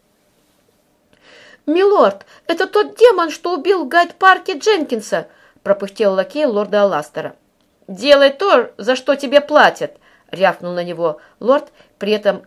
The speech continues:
казалось, что его силы удвоились. Пауль почувствовал, как он во второй раз получил удар по руке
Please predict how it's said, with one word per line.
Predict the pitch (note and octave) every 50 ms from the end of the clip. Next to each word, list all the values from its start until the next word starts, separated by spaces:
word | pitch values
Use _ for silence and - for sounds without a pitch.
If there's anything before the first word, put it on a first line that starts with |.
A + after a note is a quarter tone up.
| _ _
казалось, | - - F#3+ F#3 B3 B3+ A3+ F#3 -
что | - _ - F#3+
его | F#3 F3+ G3 F3+ F#3+ F#3 E3+
силы | - - - C#4+ D4+ C#4 G3+
удвоились. | - - A#3 G3 G3 F#3 F3+ D#3+ D3 C#3+ C3+ - - - _ _ _ _ _ _ _ _ _ _ _ _ _ - B3+
Пауль | B3+ C#4+ D4 C#4+
почувствовал, | C#4+ - C4+ C4+ - - E4 E4 E4 - - G3+ F#3 F3+ F3 F3 - - _ -
как | - A3 G#3 G#3+ - -
он | C#4+ D4 C#4+ B3 G3+
во | G3+ A#3+
второй | A#3+ - C#4 C4+ C4+ B3+ A#3
раз | A#3 B3 D4 D4+ D4+
получил | - - A#3+ A#3 A#3+ A#3 - A#3+ G#3+
удар | A3 G#3+ B3 C#4 D4
по | D4 B3+ A3+
руке | A3 A#3 - - E4+ F4